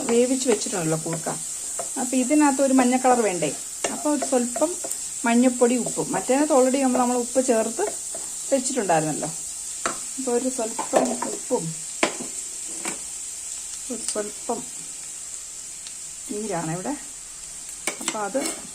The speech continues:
നീരൊഴിച്ചു. ഇനി നമുക്ക് മഞ്ഞൾപ്പൊടി ഇട്ട് ഇങ്ങനെയൊന്ന് മഞ്ഞിപ്പിക്കും, ഒന്ന് വാടട്ടെ ഒന്ന്. അപ്പൊ ഞാൻ ഒരു അര സ്പൂൺ മഞ്ഞൾപ്പൊടി ഇട്ടു, ഉപ്പിട്ടു. അപ്പം ഇത് നന്നായിട്ടൊന്ന് വാടി കഴിയുമ്പോൾ നമ്മുടെ കൂർക്ക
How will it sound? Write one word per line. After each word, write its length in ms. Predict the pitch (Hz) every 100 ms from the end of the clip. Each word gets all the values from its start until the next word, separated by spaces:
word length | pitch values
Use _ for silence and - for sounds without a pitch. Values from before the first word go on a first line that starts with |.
| - - - - - 208
നീരൊഴിച്ചു. 540 | 190 185 165 165 330 - - - - - - - -
ഇനി 100 | 226 214
നമുക്ക് 220 | 185 185 208
മഞ്ഞൾപ്പൊടി 500 | 185 190 190 202 190 165
ഇട്ട് 140 | 185 185
ഇങ്ങനെയൊന്ന് 420 | 190 196 180 226 - - 226
മഞ്ഞിപ്പിക്കും, 520 | 220 247 247 160 - - - - - - - - - - - - - - - - -
ഒന്ന് 120 | 196 180
വാടട്ടെ 360 | 185 202 170 - - 151
ഒന്ന്. 160 | - - - - - - - - - - -
അപ്പൊ 140 | 247 226
ഞാൻ 160 | 220 220 220
ഒരു 100 | 226 208
അര 100 | 208 240
സ്പൂൺ 220 | - 214 202
മഞ്ഞൾപ്പൊടി 400 | 185 185 190 202 170
ഇട്ടു, 160 | 156 - 240
ഉപ്പിട്ടു. 440 | - 202 160 302 466 - 240
അപ്പം 220 | 247 311 - - -
ഇത് 120 | 208 196
നന്നായിട്ടൊന്ന് 600 | 185 196 196 185 180 175 170
വാടി 260 | 175 190 -
കഴിയുമ്പോൾ 420 | 165 165 170 285 - - - - - - - -
നമ്മുടെ 260 | 190 185 185 -
കൂർക്ക 360 | 240 254 -